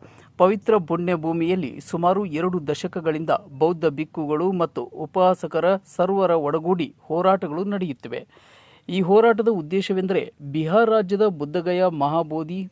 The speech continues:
ಮಹಾವಿಹಾರವನ್ನ ಬೌದ್ಧರಿಗೆ ವಹಿಸಬೇಕು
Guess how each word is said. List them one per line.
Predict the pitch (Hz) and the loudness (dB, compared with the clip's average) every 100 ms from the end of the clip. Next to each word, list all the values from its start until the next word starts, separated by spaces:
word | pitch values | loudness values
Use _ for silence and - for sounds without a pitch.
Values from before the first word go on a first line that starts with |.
| 180 | -8
ಮಹಾವಿಹಾರವನ್ನ | 143 156 170 185 156 139 147 175 180 165 165 117 - | -2 0 2 -2 -2 -6 0 0 0 0 -2 -4 -4
ಬೌದ್ಧರಿಗೆ | 135 170 165 170 160 185 | -2 -2 0 -4 -4 -4
ವಹಿಸಬೇಕು | 156 151 143 139 120 113 120 | -2 -2 -4 -6 -6 -8 -10